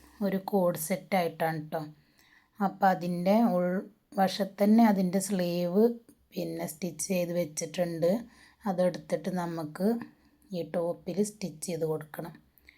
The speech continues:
അപ്പം അതൊന്ന് കാണിച്ച് തരാമെന്ന് വിചാരിച്ചിട്ട് അതിൻ്റെ ഒരു വീഡിയോ എടുത്തതാണ് ട്ടോ.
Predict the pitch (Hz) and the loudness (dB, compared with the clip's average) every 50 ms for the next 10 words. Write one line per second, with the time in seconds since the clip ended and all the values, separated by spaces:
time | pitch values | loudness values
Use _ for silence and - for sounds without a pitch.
0 | _ _ _ _ _ _ - 190 - - 180 170 160 175 175 180 190 190 190 - | _ _ _ _ _ _ -10 -10 -4 -2 0 0 0 0 -2 0 -2 -2 0 0
1 | 185 175 170 170 170 160 156 - 180 - 185 175 175 175 170 175 180 180 180 180 | -2 0 -2 -2 -4 -6 -6 -6 -2 0 2 2 2 2 2 0 0 0 -2 -2
2 | 156 147 180 160 165 165 165 - - 180 - - - 196 208 233 233 - - _ | -2 0 0 0 0 0 -2 -4 -6 -6 -6 -4 -2 -2 -2 -2 -4 -10 -16 _
3 | - - 202 180 170 175 175 165 175 190 180 175 180 175 170 170 165 156 175 180 | -8 -4 -4 -2 -2 -2 -4 -2 -2 -2 -2 -2 -2 -4 -4 -4 -4 -2 0 2
4 | 190 214 208 196 185 160 165 160 - - 165 156 170 165 160 160 156 151 151 - | 2 2 0 -2 -4 -6 -6 -8 -6 -6 -4 -2 0 -2 -2 -2 -4 -6 -6 -6
5 | - 165 | -8 -8